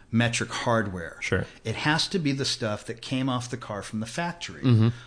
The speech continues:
Speaker 1: Lobo, S B C, those are the manufacturers of the bolts and hardware. Excuse me. So I'm a fiend.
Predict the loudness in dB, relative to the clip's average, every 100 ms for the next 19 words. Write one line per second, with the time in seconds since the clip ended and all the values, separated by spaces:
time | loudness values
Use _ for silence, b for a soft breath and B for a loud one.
0 | B 0 4 4 4 2 2 0 -2 -2
1 | -4 -4 -2 0 0 -2 -4 -6 -6 -8
2 | -6 -4 -2 -4 -4 -2 -2 -4 -4 -6
3 | -4 -2 -2 -2 -2 0 0 -2 -6 B
4 | B B B -20 -20 _ _ -8 -2 0
5 | 0 -4 -12 -20 -20 -20 -20 -20 -20 -20
6 | -10 -2 4 6 6 6 4 2 -4 B
7 | B B B B B 0 2 2 0 2
8 | 4 6 4 -2 -12